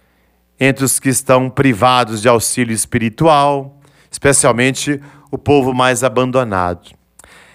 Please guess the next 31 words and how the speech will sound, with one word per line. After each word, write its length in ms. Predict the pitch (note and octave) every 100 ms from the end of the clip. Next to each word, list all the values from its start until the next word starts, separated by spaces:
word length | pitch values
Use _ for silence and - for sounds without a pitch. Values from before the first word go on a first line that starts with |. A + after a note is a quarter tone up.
| _
Existe 380 | C#3 C3+ C4+ -
também 240 | E3+ C#3+
a 40 | E3+
palavra 340 | D3+ C#3 C#3+
missão 420 | D3 B2+ - D#3
popular. 960 | D#3+ - G3+ - E3 A#2 A#2 A2 - - _ _ _ _ _
Popular 440 | E3+ F3 F#3 E3 F#3+
porque 240 | G#3 -
a 60 | F#3+
linguagem 840 | F3 D3+ B2+ E3 A3 G#3+ C#3+ C#3
e 40 | C#3+
o 60 |
estilo 680 | C3 - - - G#3+ B3 F3
dos 220 | C3 B2+
missionários 720 | C3 B2 C3 A#2 A#2+ B2+ A2
redentoristas, 1300 | A#2 G#2+ A2 G#2 G2+ F#2+ B2 D#3 C#3+ - A#2+ A2 - - - - - -
o 160 | B2+
horário 480 | B2 A#2+ C3+ D3+ C#3+
das 180 | B2+ B2+
celebrações, 1300 | - B2 A#2+ G#2+ F#2+ - - A2+ B2 C#3 C3+ B2+ A#2
a 80 | A2+
forma 540 | - B2+ D3+ D#3 C#3
das 160 | C3 -
celebrações, 680 | D#3 E3+ G3 D#3 G#3+ A#3 - - -
é 80 | E3+
para 180 | E3+ G3
atingir 480 | G3 F3 C#3+ D3 G#3
o 60 |
povo 540 | F#3+ D3+ F3 E3+ B2 B2
de 120 | A2
Deus, 460 | G2+ G2 F#2 F#2